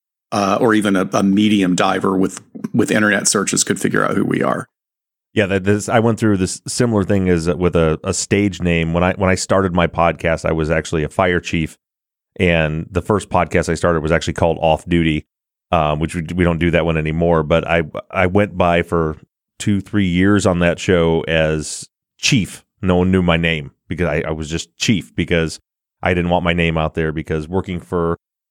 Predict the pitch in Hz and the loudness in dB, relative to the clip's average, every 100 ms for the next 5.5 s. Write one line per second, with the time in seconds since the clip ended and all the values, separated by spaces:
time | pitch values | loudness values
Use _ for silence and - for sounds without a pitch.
0 | _ _ - 123 135 120 110 135 139 113 | _ _ -6 0 0 0 0 4 4 4
1 | 104 92 123 92 87 107 107 104 101 110 | 2 4 2 0 0 2 2 0 0 0
2 | 101 98 92 - 87 85 78 - _ _ | 0 -2 -6 -4 -2 -2 -6 -14 _ _
3 | _ _ _ - - 67 87 113 101 101 | _ _ _ -10 -10 -12 -8 -6 -6 -8
4 | 90 - 98 104 147 127 160 151 139 117 | -16 -8 -6 -4 -2 2 4 4 4 4
5 | 107 90 90 87 87 | 2 4 4 2 0